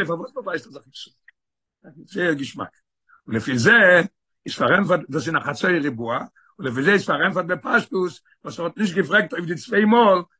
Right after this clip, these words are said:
פון וירא השם אל אברהם, אין פרשת שלח לך. איינע פון די שיינסטע געווען, פאר וואס פרעגסט דו נישט פון פרשת שלח לך? האט שוין געלערנט צוויי מאל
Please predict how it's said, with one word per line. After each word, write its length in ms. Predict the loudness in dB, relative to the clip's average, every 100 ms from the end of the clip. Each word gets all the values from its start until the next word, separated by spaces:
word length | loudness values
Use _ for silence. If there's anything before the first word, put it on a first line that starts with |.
| _
פון 120 | -8
וירא 320 | -2 0 2
השם 240 | 0 0 0
אל 100 | 0
אברהם, 500 | 0 2 2 0 -4 -12 _
אין 80 | -8
פרשת 320 | -2 -2 -2
שלח 260 | -6 -8 -10
לך. 200 | -12 -10 -10 _ -6
איינע 200 | -2 -2
פון 120 | -4
די 60 | -2
שיינסטע 380 | 0 -2 -4 -4
געווען, 320 | 2 2 2 -4 _
פאר 120 | -2
וואס 160 | -2 -2
פרעגסט 220 | -6 -4
דו 60 |
נישט 140 | -6 -6
פון 100 | -6
פרשת 340 | -4 -4 -4
שלח 200 | -4 -4
לך? 100 | -8 -12 -14 _ -6
האט 100 | 0
שוין 140 | 2
געלערנט 220 | 4 2
צוויי 240 | 2 2
מאל 120 | 4